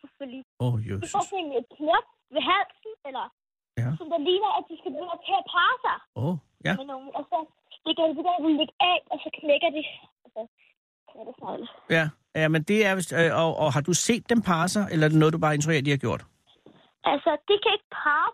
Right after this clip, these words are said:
Speaker 1: sig med snegle. De fik bare unger, uden de blev parret.
Speaker 2: Hvad for noget kan de? Hvad siger du?
Speaker 1: De fik bare unger, uden de blev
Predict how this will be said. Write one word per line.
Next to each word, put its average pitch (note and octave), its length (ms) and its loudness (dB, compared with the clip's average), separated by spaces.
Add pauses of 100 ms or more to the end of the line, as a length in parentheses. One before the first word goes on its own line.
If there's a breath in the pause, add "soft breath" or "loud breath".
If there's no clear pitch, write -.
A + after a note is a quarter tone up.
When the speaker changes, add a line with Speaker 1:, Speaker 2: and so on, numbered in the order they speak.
Speaker 1:
sig G#4 160 -6
med E4+ 80 -14 (140)
snegle. D4+ 360 -2 (100)
De G4+ 60 -10 (160)
fik C#5 140 2 (100)
bare G4+ 120 2 (120)
unger, D4 220 -16 (140)
uden A#4 180 -2
de G#4+ 80 -4
blev B3+ 120 -10 (120)
parret. A3 280 0 (300)
Speaker 2:
Hvad D#3 160 0
for A#3 80 2
noget D4+ 140 2
kan C4 140 2
de? C4 100 4 (180)
Hvad E3 120 2
siger D4 160 0
du? B3+ 100 4 (800)
Speaker 1:
De E4 80 -6 (100)
fik F4+ 140 0 (380)
bare F#4 140 2 (200)
unger, F4+ 180 -6 (160)
uden G#4+ 200 -2
de G4+ 120 -2
blev D#4 100 -10